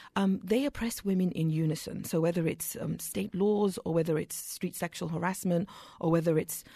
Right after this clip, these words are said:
home, uh, home violence of, of various forms or, or violence, domestic violence, marital rape, et cetera, all those three points of the triangle together understand each other and recognize that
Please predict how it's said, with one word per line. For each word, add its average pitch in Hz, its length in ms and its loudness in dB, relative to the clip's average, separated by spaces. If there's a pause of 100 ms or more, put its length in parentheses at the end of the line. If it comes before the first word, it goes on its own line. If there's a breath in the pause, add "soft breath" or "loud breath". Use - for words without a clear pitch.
(140)
home, 180 480 2
uh, 160 240 2
home 185 200 6
violence 156 500 2
of, 143 160 -4
of 156 160 -2
various 170 440 0
forms 143 300 -2
or, 127 180 0
or 139 220 -2
violence, 151 600 0
domestic 160 400 -2
violence, 160 320 0
marital 151 280 -2
rape, 160 220 -2
et 170 100 -8
cetera, 165 400 -4 (720 loud breath)
all 285 160 4
those 269 200 4
three 233 140 0
points 214 320 -2
of 180 80 -2
the 170 80 0
triangle 185 480 -2
together 175 400 -2
understand 160 500 -2
each 185 220 -4
other 208 300 -2
and 170 180 2
recognize 160 640 0
that 151 260 -4